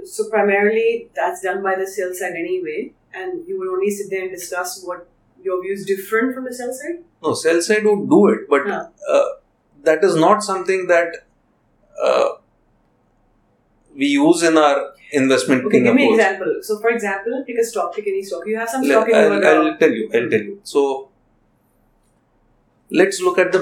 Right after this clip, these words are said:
Speaker 2: banking space, for example.
Speaker 1: Hmm.
Speaker 2: We have Axis Bank in our
Speaker 1: Say Axis Bank, huh?
Speaker 2: portfolio.
Speaker 1: Hmm.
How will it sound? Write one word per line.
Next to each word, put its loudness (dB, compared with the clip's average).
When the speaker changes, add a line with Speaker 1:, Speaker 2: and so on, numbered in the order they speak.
Speaker 2:
banking 0
space, -2
for -2
example. -2
Speaker 1:
Hmm. -18
Speaker 2:
We -2
have 0
Axis 0
Bank -2
in -2
our -2
Speaker 1:
Say 0
Axis -2
Bank, -10
huh? -8
Speaker 2:
portfolio. -2
Speaker 1:
Hmm. -2